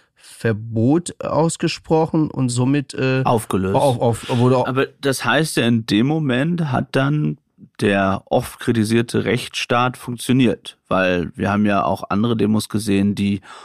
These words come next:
Speaker 2: ohne Probleme zum Beispiel in Essen mit den Kalifatsflaggen stundenlang demonstrieren konnten. Also sind die Demonstranten dann weggegangen? Hat es dann funktioniert?
Speaker 1: Nein, tatsächlich nicht. Das hat über zwei Stunden gedauert,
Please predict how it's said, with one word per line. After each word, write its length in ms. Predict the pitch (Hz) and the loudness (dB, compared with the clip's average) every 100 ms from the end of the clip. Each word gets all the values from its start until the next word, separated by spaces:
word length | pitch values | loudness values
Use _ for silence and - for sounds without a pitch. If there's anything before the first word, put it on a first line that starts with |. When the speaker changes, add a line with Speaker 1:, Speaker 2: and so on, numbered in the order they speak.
| - | -14
Speaker 2:
ohne 260 | 117 113 98 | -2 0 0
Probleme 580 | - 101 107 110 107 90 | 0 2 4 4 2 0
zum 160 | 98 | -2
Beispiel 360 | 98 98 - 104 | 0 -2 -2 0
in 120 | 98 | 0
Essen 500 | - 101 110 101 95 | 0 -2 -2 0 0
mit 160 | 95 - | -4 -8
den 120 | 98 | -8
Kalifatsflaggen 960 | 98 95 95 92 98 - 98 104 95 | -6 -4 -2 -2 -2 -4 -2 0 -2
stundenlang 580 | 95 120 113 - 117 120 | 0 2 2 2 2 2
demonstrieren 500 | 101 95 95 95 90 | 0 -2 -4 -2 -2
konnten. 260 | - 87 90 | -2 -4 -2
Also 280 | 95 104 120 - - - - - | 0 0 -4 -10 -20 -20 -20 -20
sind 320 | - 127 160 143 | -4 0 0 0
die 160 | 123 | 0
Demonstranten 640 | 117 123 117 - 120 113 107 | 2 2 2 0 0 0 0
dann 180 | 101 98 | 2 0
weggegangen? 520 | 110 180 220 226 233 | 0 -2 0 2 0
Hat 100 | 127 | -2
es 80 | - | -4
dann 160 | 104 | -4
funktioniert? 720 | - 104 - 101 117 196 - _ _ _ _ _ _ _ | -2 -4 -2 0 0 -2 -6 _ _ _ _ _ _ _
Speaker 1:
Nein, 460 | - 113 123 110 - _ | 0 2 2 0 -4 _
tatsächlich 540 | 117 107 139 139 139 | -4 0 0 0 -2
nicht. 180 | 120 92 | -2 -2
Das 120 | 110 | -2
hat 140 | 120 104 | -4 -4
über 320 | - 180 185 190 | -2 0 -2 -4
zwei 320 | - 139 151 | -2 -2 -2
Stunden 360 | - 143 135 | -4 -2 0
gedauert, 760 | 127 120 - 120 139 180 - | -2 -4 0 0 0 -2 -6